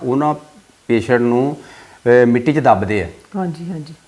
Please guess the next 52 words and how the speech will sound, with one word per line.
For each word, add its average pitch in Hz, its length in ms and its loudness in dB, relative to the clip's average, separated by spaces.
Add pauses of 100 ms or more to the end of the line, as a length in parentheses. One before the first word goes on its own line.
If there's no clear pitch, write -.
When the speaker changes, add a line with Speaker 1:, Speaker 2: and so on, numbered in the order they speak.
(140)
Speaker 2:
ਹਾਂ। 127 60 0
Speaker 1:
ਹੋਰ 165 180 4
ਵੀ 190 140 0
ਕਈ 170 200 2
ਬਿਮਾਰੀਆਂ 156 500 2
ਮਿੱਟੀ 160 300 -2
ਦੇ 156 200 0
ਵਿੱਚ 147 180 -2
ਦੱਬ 110 280 0
ਦਿੰਦੇ 127 320 -2
ਆ 156 80 2
ਤੇ 156 260 -6
ਉਹ 147 160 -2
ਮਿੱਟੀ 135 540 0
ਹੀ 160 280 2
ਉਹਨਾਂ 151 260 2
ਦੇ 147 160 2
ਅੰਦਰੋਂ 123 380 0
ਖਿੱਚ 139 340 -4
ਲੈਂਦੀ 143 320 2
ਆ 123 80 2
ਜਿਹੜੀਆਂ 123 300 0
ਕਿ 127 60 -4
Speaker 2:
ਹੂੰ। 123 160 -2
Speaker 1:
ਉੱਦਾਂ 113 240 0
ਦੀਆਂ 113 240 -2 (380)
ਜਰਮਸ 117 440 2
ਹੁੰਦੇ 117 300 0
ਆ, 113 120 4
ਜਿਹੜੇ 117 220 -2
ਭੈੜੇ 113 420 0
ਜਰਮ, 110 220 0
ਭੈੜੇ 107 360 0
Speaker 2:
ਹੂੰ। 90 80 -2
Speaker 1:
ਬੈਕਟੀਰੀਆ 117 480 0
ਹੁੰਦੇ 107 260 -2
ਆ, 107 80 -2
ਨੈਗੇਟਿਵ 120 420 -2
ਬੈਕਟੀਰੀਆ 117 460 -2
ਹੁੰਦੇ 110 160 -4
ਆ, - 40 -2
ਉਹਨਾਂ 101 220 -4
ਨੂੰ 107 140 -4
ਉਹ 98 80 -4
ਮਿੱਟੀ 95 260 -6
ਖਿੱਚ - 240 -10
ਲੈਂਦੀ 80 240 -8
ਆ। - 20 -18 (180)
Speaker 2:
ਸਹੀ 175 240 -4
ਗੱਲ 180 200 -4
ਆ। 123 300 -10
Speaker 1:
ਹਨਾ? 110 120 -4